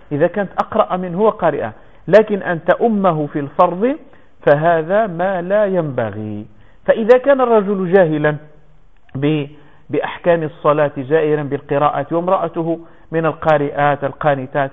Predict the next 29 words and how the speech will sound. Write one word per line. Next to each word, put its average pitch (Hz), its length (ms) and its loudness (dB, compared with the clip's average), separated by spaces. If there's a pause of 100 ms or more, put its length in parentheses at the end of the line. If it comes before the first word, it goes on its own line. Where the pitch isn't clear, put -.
فحضر 180 520 2
وقت 170 140 -2
الصلاة 180 440 0 (360)
ولم 190 220 0
يجدوا 180 320 0
من 180 160 0
يؤمهم، 156 640 -2 (360)
قال: 294 400 0
"كل 247 280 -6
واحد 240 400 0
يصلي، 233 640 -6 (540)
آه، 208 180 2
آه، 196 580 -4
يصلي 220 640 -4 (100)
وحده". 180 540 2 (380)
علاش؟ 190 340 4 (460)
لأن 208 320 -2
المرأة 202 560 2
إذا 175 340 2
بلغت 180 480 4
مرتبة 196 520 0
الاجتهاد 180 640 0
فهي 190 280 2
حجة 196 400 0
على 190 320 2
نفسها 208 360 0
وليس 294 300 -2
على 226 240 4
غيرها. 135 420 -2